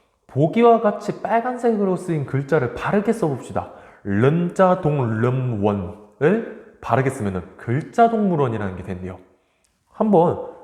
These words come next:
진짜 해봐야 알겠죠? 른, 른자 찾아볼게요.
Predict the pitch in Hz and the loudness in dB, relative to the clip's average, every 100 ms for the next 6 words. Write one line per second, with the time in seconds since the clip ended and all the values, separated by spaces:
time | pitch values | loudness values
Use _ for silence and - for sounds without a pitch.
0 | - _ - 156 175 202 175 233 240 147 | -20 _ -8 -2 2 2 2 4 4 4
1 | 101 98 113 - - 123 165 95 - - | 0 -4 -6 -6 -4 0 2 0 -8 -12
2 | 101 147 202 196 120 98 - | -8 -4 -4 -2 -6 -6 -8